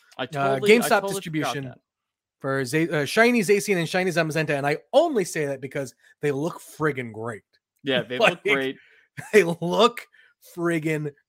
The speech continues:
Speaker 2: great.
Speaker 1: Now, the
Speaker 2: So
Speaker 1: the big thing with them is you can only get one per game. So if you have Pokemon
Speaker 2: Yep.
Speaker 1: Sword, you'll get Shiny Zamazenta, and if you have Pokemon Shield, you'll get Shiny Zacian.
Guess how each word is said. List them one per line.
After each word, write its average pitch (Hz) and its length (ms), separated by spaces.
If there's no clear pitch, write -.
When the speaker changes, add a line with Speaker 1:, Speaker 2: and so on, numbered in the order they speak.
Speaker 2:
great. 120 720
Speaker 1:
Now, 139 520
the 123 120
Speaker 2:
So 120 220
Speaker 1:
the 139 120
big 180 280
thing 170 280
with 139 220
them 131 240
is 117 400
you 117 60
can 123 160
only 147 320
get 139 220
one 131 360
per 151 160
game. 113 420
So - 160
if 110 100
you 110 80
have 107 100
Pokemon 127 340
Speaker 2:
Yep. 127 60
Speaker 1:
Sword, 139 520
you'll 117 240
get - 180
Shiny 120 440
Zamazenta, 113 920
and 107 160
if - 140
you 101 100
have 98 120
Pokemon 98 480
Shield, 143 640
you'll 107 220
get 98 180
Shiny 107 680
Zacian. 107 800